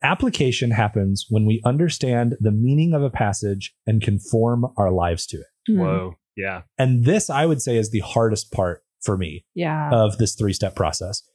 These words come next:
Speaker 1: Observing is one thing. Interpreting, I love.
Speaker 2: <laughs>
Speaker 1: Application is really hard because
Speaker 3: Mm-hmm.
Speaker 1: I love insight.
Speaker 2: Yeah.
Speaker 1: I get
Speaker 3: Yeah.
Speaker 1: really excited when I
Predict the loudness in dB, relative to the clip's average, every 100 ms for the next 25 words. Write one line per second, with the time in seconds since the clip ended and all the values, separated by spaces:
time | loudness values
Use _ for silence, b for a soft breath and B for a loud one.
0 | _ _ 0 2 2 2 2 2 2 4
1 | 4 2 0 -2 0 2 2 2 2 4
2 | 4 6 4 4 -2 -8 0 0 2 0
3 | 0 0 -2 0 0 2 0 2 0 2
4 | 2 2 2 2 2 2 0 2 2 2
5 | -4 -10 -2 0 2 2 2 2 4 4
6 | 2 0 -6 _ _ _ _ _ _ 0
7 | 2 2 0 -4 -6 -14 _ _ _ _
8 | _ 0 2 4 2 2 2 4 2 0
9 | -4 -4 0 2 2 2 2 2 2